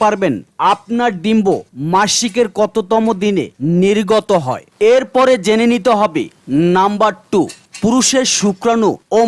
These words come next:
মহিলার ডিম্বাণুর প্রভাব। আমরা জানি সন্তান হওয়ার জন্য দুই ধরনের সেক্স ক্রোমোজোম আছে, এক্স এবং ওয়াই। একজন পুরুষের শুক্রাণুতে দুই ধরনের ক্রোমোজোম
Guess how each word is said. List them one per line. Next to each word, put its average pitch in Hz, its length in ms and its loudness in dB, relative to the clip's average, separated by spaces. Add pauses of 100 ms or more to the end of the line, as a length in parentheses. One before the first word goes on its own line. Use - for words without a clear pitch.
মহিলার 226 380 0 (100)
ডিম্বাণুর 208 480 0 (100)
প্রভাব। 165 340 0 (280)
আমরা 240 260 2 (120)
জানি 233 180 0 (180)
সন্তান 196 380 0 (120)
হওয়ার 190 240 2 (100)
জন্য 196 220 0 (440)
দুই 240 180 2 (180)
ধরনের 220 340 0 (180)
সেক্স 202 280 -2 (340)
ক্রোমোজোম 185 440 0 (140)
আছে, 120 240 -8 (340)
এক্স 254 180 -4 (320)
এবং 196 160 0 (180)
ওয়াই। 160 220 0 (320)
একজন 240 340 -2 (140)
পুরুষের 240 360 -2 (100)
শুক্রাণুতে 202 640 -2 (360)
দুই 240 160 2 (120)
ধরনের 220 320 0 (100)
ক্রোমোজোম 202 400 0